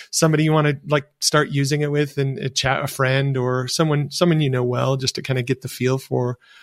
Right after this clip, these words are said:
for what it's like. That's, that's the best way. And right now, because it's early days, um, you'll be added to a conversation directly with the team. So you can tell me about your experience, give me feedback, let me know what, how we could make the product better.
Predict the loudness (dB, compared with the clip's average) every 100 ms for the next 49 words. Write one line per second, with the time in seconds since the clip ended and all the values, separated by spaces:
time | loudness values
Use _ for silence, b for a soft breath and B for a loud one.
0 | b _ -6 -6 -8 -8 -10 -8 -12 -12
1 | -14 -14 -14 -10 -8 -8 -6 -6 -2 -2
2 | 0 0 2 0 -2 -4 -6 -8 -8 -6
3 | -4 -4 -4 -2 -2 -2 -6 -6 -6 -6
4 | -4 -4 -4 -4 -2 -2 -2 -6 -6 -4
5 | -2 -2 -2 -2 -2 -2 -4 -2 -2 -2
6 | -6 -8 2 4 4 4 2 0 0 -4
7 | B B B _ -12 -10 -10 _ _ _
8 | _ _ -4 -4 -2 -4 -8 b -2 0
9 | 2 0 0 0 2 2 0 0 0 0
10 | -2 0 0 0 -2 -4 -2 -2 -2 -4
11 | -4 -4 -4 -6 -8 -8 -10 -10 -8 -8
12 | -8 -8 -6